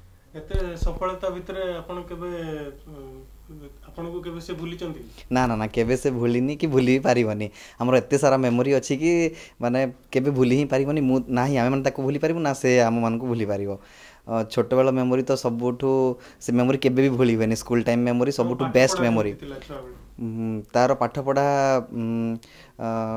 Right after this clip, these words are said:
Speaker 2: ପାଠପଢ଼ା ତ ଭଲ ହିଁ ସେ ପଢ଼ୁଥିଲା। ତାର ମ୍ୟାଥମେଟିକ୍ସରେ ବହୁତ ଇଣ୍ଟରେଷ୍ଟ ଥିଲା। ଗୋଟେ କଥା କହିବି ତାର, ସେ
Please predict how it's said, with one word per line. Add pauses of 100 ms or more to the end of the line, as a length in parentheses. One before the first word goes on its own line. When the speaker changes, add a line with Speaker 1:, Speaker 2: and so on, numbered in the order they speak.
Speaker 2:
ପାଠପଢ଼ା
ତ
ଭଲ
ହିଁ
ସେ
ପଢ଼ୁଥିଲା।
ତାର (100)
ମ୍ୟାଥମେଟିକ୍ସରେ
ବହୁତ
ଇଣ୍ଟରେଷ୍ଟ
ଥିଲା।
ଗୋଟେ
କଥା
କହିବି
ତାର, (500)
ସେ